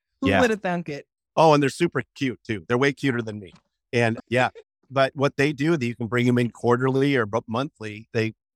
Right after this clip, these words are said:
Speaker 2: the price is a little high, but it's
Speaker 1: Mm-hmm.
Speaker 2: completely worth it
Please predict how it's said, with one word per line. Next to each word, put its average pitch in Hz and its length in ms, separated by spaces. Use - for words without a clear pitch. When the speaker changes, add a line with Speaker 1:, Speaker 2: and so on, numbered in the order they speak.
Speaker 2:
the 131 80
price 208 400
is 175 100
a 175 80
little 151 280
high, 139 180
but 131 240
it's 175 200
Speaker 1:
Mm-hmm. 202 120
Speaker 2:
completely 127 460
worth 104 260
it 147 120